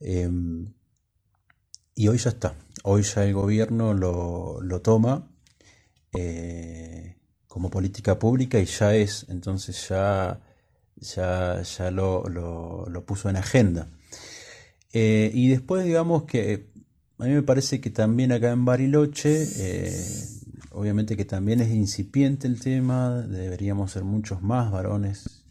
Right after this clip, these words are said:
que nos repensemos. Eh, quiero aclarar que también que esto no es un bando de varones y un bando de mujeres, sino estamos todos por lo mismo.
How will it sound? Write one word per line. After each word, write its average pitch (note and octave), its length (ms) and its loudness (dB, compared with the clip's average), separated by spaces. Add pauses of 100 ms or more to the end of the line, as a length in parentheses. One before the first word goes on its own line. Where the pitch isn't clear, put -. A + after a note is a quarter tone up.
(280)
que - 140 -14
nos F2 160 -10
repensemos. G2+ 920 0 (1080)
Eh, F#2+ 760 -2 (160)
quiero A#2 200 8
aclarar A2+ 220 10
que A2+ 100 6
también A2+ 300 6
que B2 120 2
esto A2+ 200 2
no A2+ 200 8
es B2+ 420 4 (320)
un G2+ 260 4
bando A#2+ 480 8
de G#2+ 100 8
varones A#2 580 6
y G2+ 40 2
un G2 160 4
bando G#2 540 6
de G2 80 4
mujeres, G2 480 0
sino G2+ 140 -2
estamos G#2 360 0
todos C3 360 6
por - 180 -4
lo F#2+ 140 2
mismo. E2+ 500 0